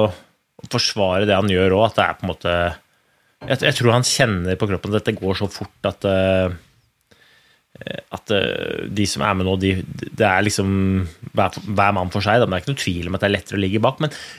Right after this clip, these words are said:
igjen da, da, tilbake til løypa, det er ikke så mange partier hvor det lønner seg å ligge bak. Altså, det er bare nedoverbakkene.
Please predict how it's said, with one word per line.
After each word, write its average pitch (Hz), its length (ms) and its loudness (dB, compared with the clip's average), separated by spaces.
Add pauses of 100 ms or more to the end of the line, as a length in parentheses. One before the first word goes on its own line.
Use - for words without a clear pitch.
igjen 156 300 4
da, 175 80 4
da, 147 100 2
tilbake 131 360 2
til 135 120 0
løypa, 131 240 0
det - 80 -2
er - 160 -2
ikke - 220 -8
så - 340 -4
mange 123 240 -2
partier 110 400 -4
hvor 127 140 0
det 151 80 2
lønner 120 420 0
seg 135 140 0
å - 20 2
ligge 165 240 0
bak. 196 240 -2
Altså, 147 160 -4
det 170 80 0
er 170 80 -2
bare 190 160 2
nedoverbakkene. 156 560 2